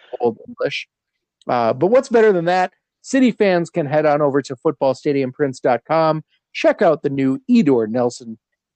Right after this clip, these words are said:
shirt and print designs and use that code crows ten to save ten percent off your order. That is crows ten, and you can rock the home of the Crows or any other lesser team, I suppose,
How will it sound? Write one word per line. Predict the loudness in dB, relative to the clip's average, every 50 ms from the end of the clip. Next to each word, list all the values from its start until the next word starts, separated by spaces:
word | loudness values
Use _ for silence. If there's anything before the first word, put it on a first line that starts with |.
| _ _ _
shirt | -12 -10 -8 -6 -2 0 2 0 0 -2 -6 -16 -14 -10
and | -10 -10 -10 -10
print | -8 -8 -8 -8 -6
designs | -4 -4 0 0 0 0 0 -2 -4 -6 -8 -12 _ _ _ _ _ -10 -6
and | -4 0 2
use | 4 4 4
that | 4 2 0 0 -2
code | -2 0 0 2 0 -2 -4 -8 -16 _ _ _ -20
crows | -10 -2 0 2 4 4 4 4 2 0 -2
ten | -10 -16 -8 -4 -2 -2 -2 -2 -4 -8 -12 -18 _ _ _ _ _ _
to | -12
save | -6 -4 -4 -4 -4
ten | -4 -4 -4 -2 -2
percent | -4 -4 -2 -2 -2 -2
off | -2 -6 -8 -8
your | -8 -4
order. | -2 -2 -2 -2 -4 -6 -8 _ _ _ _ -6
That | -4 -4
is | -4 -4 -8
crows | -12 -8 -2 0 2 4 4 2 2 0 -4
ten, | -12 -6 -2 -2 -2 -2 -2 -4 -8 -12 -14 _ _ _ _ _ -10
and | -8 -8
you | -6
can | -6 -4 -2 0
rock | 0 0 0 -2 -6
the | -8 -4
home | -2 -2 0 0 2
of | 0
the | 0
Crows | -2 0 0 2 2 2 0 -2 -8 -12 -12 -12
or | -12 -8 -6
any | -2 0 0 0
other | 2 0 0 0
lesser | 0 0 -2 -2 -4 -12
team, | -12 -10 -6 -4 -2 -2 -2
I | -2 -2
suppose, | -4 -6 -2 0 0 0 0